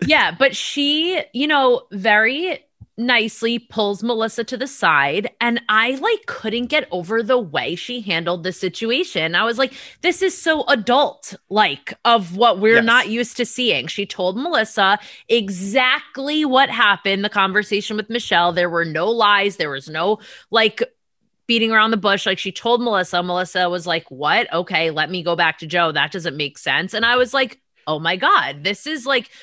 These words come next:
Speaker 1: we haven't seen an adult conversation like this in years."
Speaker 2: It was, it, she handled it the exact way that it should have been handled.
Speaker 1: She goes,
Speaker 2: And
Speaker 1: "Don't shoot the messenger." <laughs>
Speaker 2: on, I feel like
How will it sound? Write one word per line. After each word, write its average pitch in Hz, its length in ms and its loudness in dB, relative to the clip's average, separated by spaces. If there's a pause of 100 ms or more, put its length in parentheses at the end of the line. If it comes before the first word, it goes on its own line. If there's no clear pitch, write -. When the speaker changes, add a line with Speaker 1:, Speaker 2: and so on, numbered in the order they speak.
(140)
Speaker 1:
we 220 120 0
haven't 311 240 0
seen 277 220 -6
an 262 80 -2
adult 208 320 -2
conversation 214 560 -6
like 190 160 -8
this 196 180 -8
in 226 120 -6
years." 220 720 -4 (440)
Speaker 2:
It 185 160 -6
was, 190 600 -4 (200)
it, 202 120 2 (160)
she 208 280 -4
handled 190 340 -4
it 220 260 -2 (340)
the 185 120 -2
exact 151 500 -2
way 143 420 2
that 135 180 2
it - 240 0
should 139 340 -2
have 139 220 0
been 160 140 0
handled. 120 580 0 (320)
Speaker 1:
She - 120 -16
goes, 147 300 4
Speaker 2:
And 139 60 -4
Speaker 1:
"Don't 233 240 -2
shoot - 260 -4
the 208 80 0
messenger." 156 540 -2 (400)
<laughs> - 420 -20
Speaker 2:
on, 175 380 0 (180)
I 175 120 4
feel 180 180 -2
like 175 180 -2